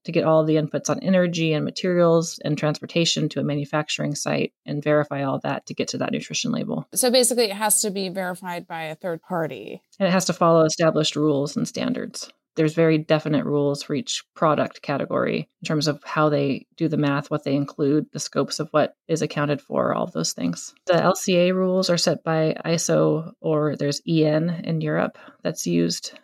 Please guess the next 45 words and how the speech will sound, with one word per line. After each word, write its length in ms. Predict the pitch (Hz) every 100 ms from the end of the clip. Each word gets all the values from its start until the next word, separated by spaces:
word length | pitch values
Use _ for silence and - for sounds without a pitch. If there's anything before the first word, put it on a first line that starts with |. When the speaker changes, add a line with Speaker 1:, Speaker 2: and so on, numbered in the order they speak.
| _ _ -
Speaker 1:
in 120 | 175
that 180 | 160 165
market, 420 | 165 - 180 -
but 140 | 170 -
it's, 300 | 165 - -
you 160 | 165
know, 80 | 147
globally 360 | 147 160 156 147
recognized 400 | 143 151 143 143
standards 480 | 143 143 143 139 -
for 280 | 151 135
life 200 | 143 143
cycle 260 | - - 214
Speaker 2:
Okay. 100 | 143
Speaker 1:
assessment. 440 | 170 156 165 147 - _ _ _ _ _ _ _
And 180 | 165 170
then 160 | 165 160
for 220 | - 160
the 340 | 151 147 - -
product 280 | 156 -
category 420 | 226 208 185 165 156
rules, 540 | 156 151 147 156 -
they're 100 | 160
typically 340 | 151 170 - 151
published 440 | - 147 147 -
by 220 | 151 147
one 140 | 151 151
of 100 | 147
those 320 | 151 143 147
third-party 760 | - 151 - 156 151 143 143 - _ _
program 280 | - 170 151
operators 640 | 147 - 151 151 151 151 -
like 240 | 147 143
U 140 | 156 147
L, 340 | 139 139 139 - _ -
A 120 | 151
S 160 | 147
T 120 | - 143
M, 340 | 135 139 139 _ _ _ _ _ _ _
and 100 | 170
they 60 | 151
have 160 | 156
to 80 | 165
be, 340 | 156 143 139 -
um, 440 | 139 131 131 -